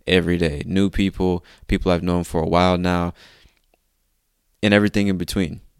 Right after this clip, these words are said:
You see what I'm saying? So you just need to pay more attention to what's going on around you. That's gonna give you feedback. You see what I'm saying? And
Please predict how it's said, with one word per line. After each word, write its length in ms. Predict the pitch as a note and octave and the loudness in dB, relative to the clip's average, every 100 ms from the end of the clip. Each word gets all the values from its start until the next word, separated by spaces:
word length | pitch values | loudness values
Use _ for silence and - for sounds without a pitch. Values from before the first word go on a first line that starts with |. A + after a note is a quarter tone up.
| _ | _
You 80 | F2+ | -6
see 120 | F#2+ | -2
what 100 | F2+ | -2
I'm 100 | F2 | -2
saying? 300 | G2 G2 G#2+ _ _ _ _ _ _ _ | 0 -2 -4 _ _ _ _ _ _ _
So 140 | - G2+ | -2 0
you 100 | F#2+ | 2
just 160 | G2+ | 2
need 140 | A#2+ G#2+ | 2 2
to 80 | G2 | 0
pay 500 | - G2+ G#2 G2+ G2 | 0 4 6 6 4
more 300 | F#2 F#2 F#2 | 2 2 2
attention 640 | E2 - F2+ F2 E2 F2 - _ _ _ _ | 0 -2 -2 -2 -4 -6 -10 _ _ _ _
to 100 | - | -2
what's 180 | G2 G2+ | 2 2
going 280 | - G2 F2+ | 0 -2 -2
on 120 | F2+ | -2
around 400 | E2+ D#2 D#2 B1 | -4 -4 -6 -8
you. 120 | - - _ _ _ _ _ _ _ _ _ _ _ _ | -14 -16 _ _ _ _ _ _ _ _ _ _ _ _
That's 220 | - G2+ | 2 4
gonna 180 | - G#2 | 4 0
give 260 | F#2 G#2 F#2 | 2 0 0
you 120 | F#2+ | -4
feedback. 760 | - E2+ F2 - - - - _ _ _ _ _ | -4 -4 -4 -4 -8 -8 -18 _ _ _ _ _
You 80 | - | -12
see 160 | E2+ F2+ | -4 -2
what 80 | E2+ | 0
I'm 100 | E2+ | -2
saying? 320 | F2 F2 E2+ - - | -2 -2 -4 -10 -20
And 300 | - F2 F2 | -10 -8 -8